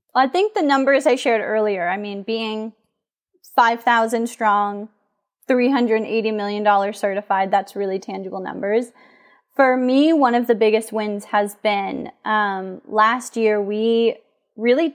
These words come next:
tipped the scale and became more international than we were companies based in the U S. So we saw a lot of growth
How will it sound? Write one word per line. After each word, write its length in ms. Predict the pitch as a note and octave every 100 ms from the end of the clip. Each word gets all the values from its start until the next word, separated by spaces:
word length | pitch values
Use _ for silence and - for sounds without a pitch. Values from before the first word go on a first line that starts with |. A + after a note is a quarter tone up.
| _
tipped 560 | - B3+ A#3 - - - -
the 120 | A#3
scale 640 | - - F3+ F3 B3 F#4+ - -
and 160 | A3 A3+
became 640 | A3+ - A#3 A3 G#3+ G#3+ - _ _ _ -
more 640 | G#3+ A3 A#3 C4 C#4+ D4
international 880 | - A#3+ A3+ G3+ G3+ - A3 G#3 G3+
than 200 | G3+ G#3
we 100 | G3+
were 260 | F#3+ G3+ F#3+
companies 540 | - F#3+ G3 F#3+ G3
based 280 | - - -
in 120 | F3+
the 80 | F3
U 140 | E3+
S. 220 | C#3 - -
So 460 | - G#3 G3 G3 - _ _ -
we 100 | A3+
saw 260 | A3+ G#3+ G3+ - - -
a 80 |
lot 460 | G#3+ A3 A#3 A3 A#3
of 160 | A3+ -
growth 340 | G3 F3+ G3